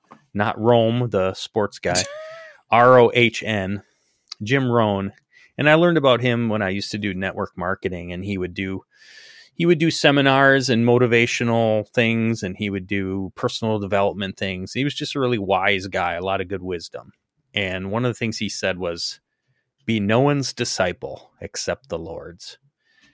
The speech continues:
Speaker 1: Because all your favorite theologians and everything, they, none of them have everything right.
Speaker 2: Mm-hmm.
Speaker 1: And some of them are purposely, as you're talking about, purposely leaving things out.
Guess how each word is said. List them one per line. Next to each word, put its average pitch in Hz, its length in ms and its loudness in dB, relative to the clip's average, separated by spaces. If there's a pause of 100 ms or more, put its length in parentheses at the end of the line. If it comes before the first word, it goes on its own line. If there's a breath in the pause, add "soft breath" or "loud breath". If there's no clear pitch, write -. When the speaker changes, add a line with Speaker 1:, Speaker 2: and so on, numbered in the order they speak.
(460)
Speaker 1:
Because 117 280 -2
all 165 320 8
your 147 200 6
favorite 135 680 2
theologians 104 1080 0
and 90 120 -4
everything, 87 720 -6
they, 98 280 -2 (500)
none 131 380 6
of 117 100 4
them 92 160 -2
have 85 240 -4
everything 78 440 -6
right. - 380 -12 (160)
Speaker 2:
Mm-hmm. 101 240 -14 (840)
Speaker 1:
And 80 200 -8
some 143 260 0
of 104 120 2
them 87 160 -2
are 78 100 -2
purposely, 90 680 -4 (160)
as 87 200 -8
you're 110 120 -2
talking - 480 -6
about, 53 300 -16 (500)
purposely 95 640 -4
leaving 85 380 -12
things - 300 -16
out. - 360 -18